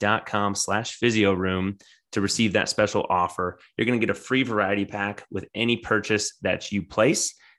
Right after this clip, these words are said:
And, uh, I can't wait to hear what you guys think about it. Thanks so much. So first and foremost, number one, you need to try and prioritize eating real food, right?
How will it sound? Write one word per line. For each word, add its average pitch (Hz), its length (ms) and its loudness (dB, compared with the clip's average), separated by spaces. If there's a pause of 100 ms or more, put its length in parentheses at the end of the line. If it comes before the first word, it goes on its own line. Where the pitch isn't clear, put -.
(120)
And, 98 220 0
uh, 95 80 2
I 80 80 0
can't 101 220 0
wait 104 160 2
to 95 80 -4
hear 101 100 0
what 98 160 -2
you 90 60 -8
guys 92 220 -2
think 90 180 -6
about 82 240 -4
it. - 100 -10
Thanks 92 220 -4
so 95 80 0
much. - 360 -8 (760)
So 147 160 8
first 151 300 4
and 135 120 6
foremost, 95 640 0 (880)
number 117 240 6
one, 98 440 2 (760)
you 104 140 -2
need 113 160 6
to 131 80 0
try 120 180 2
and 113 100 0
prioritize 92 640 2
eating 92 400 -2
real 101 360 4
food, - 420 -6 (1500)
right? 95 300 2